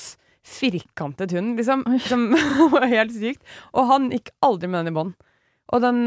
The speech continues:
Speaker 1: eh, prøvde å drepe min hund så mange ganger. Og det var helt forferdelig.
Speaker 2: Er det ikke lover for dette her, hvis en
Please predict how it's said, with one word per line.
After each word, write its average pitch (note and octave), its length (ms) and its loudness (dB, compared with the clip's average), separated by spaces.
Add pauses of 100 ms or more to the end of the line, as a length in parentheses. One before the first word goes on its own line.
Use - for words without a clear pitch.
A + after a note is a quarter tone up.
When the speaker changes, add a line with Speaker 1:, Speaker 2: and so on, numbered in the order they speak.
Speaker 1:
eh, A3+ 140 0
prøvde F#3+ 320 0
å F#3 100 2
drepe F#3 380 0
min E3+ 180 -2
hund D#3+ 160 -4
så D#3+ 300 -2
mange D3+ 180 -2
ganger. D3 300 -4 (560)
Og A3 100 0
det G#3 140 2
var F#3 160 4
helt E3+ 160 -6
forferdelig. D3+ 480 -6
Speaker 2:
Er A#3 160 0
det - 20 0
ikke D4 160 0
lover G3+ 460 4
for G3 100 -2
dette G#3 220 0
her, F3+ 100 -2
hvis G#3+ 240 -2
en A3 140 4